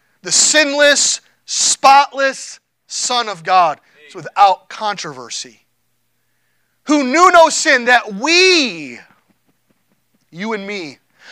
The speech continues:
that we might be made the righteousness of God in him.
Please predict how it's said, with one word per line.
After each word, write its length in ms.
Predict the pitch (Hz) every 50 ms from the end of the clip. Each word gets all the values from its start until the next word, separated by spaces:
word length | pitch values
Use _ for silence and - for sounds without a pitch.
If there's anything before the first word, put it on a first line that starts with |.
| - _ -
that 200 | 175 214 202 185
we 180 | 196 262 285
might 280 | 285 277 277 269 247 202
be 100 | 214 240
made 380 | 233 220 233 233 247 240 185 190
the 80 | 196
righteousness 840 | 185 180 180 208 226 254 269 - - 247 220 - - 240 240 - -
of 160 | 220 175 156
God 480 | 151 196 196 190 180 165 147 131 117 110 _ _ _ _ _ _ _ _ _ _ _ _ _ _ _ _ _ _ _ _ _ _ _ _ _ _ _
in 280 | _ - - - 277
him. 160 | 330 311 165